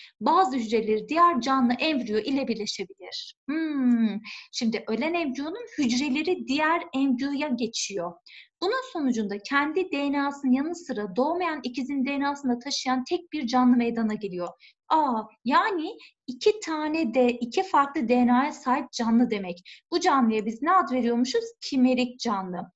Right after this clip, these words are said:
Embriyonun büyüme sürecinde iki ayrı embriyodan gelen farklı D N A'ya sahip hücre grupları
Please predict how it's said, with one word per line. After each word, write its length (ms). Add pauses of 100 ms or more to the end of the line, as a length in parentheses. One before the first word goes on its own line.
(180)
Embriyonun 640
büyüme 260
sürecinde 500
iki 240
ayrı 200
embriyodan 560
gelen 220
farklı 360
D 140
N 60
A'ya 140
sahip 300 (100)
hücre 180
grupları 560